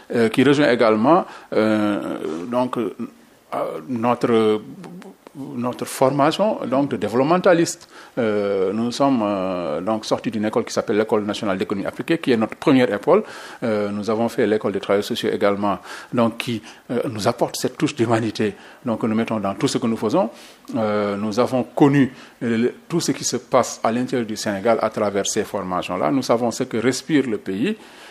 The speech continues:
et nous savons qu'il y a des potentialités qui sont largement, donc, à notre portée, en tout cas, qu'on peut développer.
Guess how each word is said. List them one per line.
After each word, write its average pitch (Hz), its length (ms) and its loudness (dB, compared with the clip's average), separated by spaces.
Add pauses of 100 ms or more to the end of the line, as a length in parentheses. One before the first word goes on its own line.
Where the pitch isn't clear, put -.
(120)
et - 20 -2
nous 131 100 0
savons 170 280 -2
qu'il - 140 -2
y - 20 4
a 160 60 2
des 160 100 0
potentialités 123 800 -2
qui - 100 -10
sont 110 160 -4
largement, 170 540 2 (340)
donc, 170 300 2
à 107 100 -6
notre 151 140 -2
portée, - 480 -2
en - 80 0
tout - 80 -10
cas, 139 180 4 (340)
qu'on 123 120 0
peut 180 160 4
développer. 131 560 4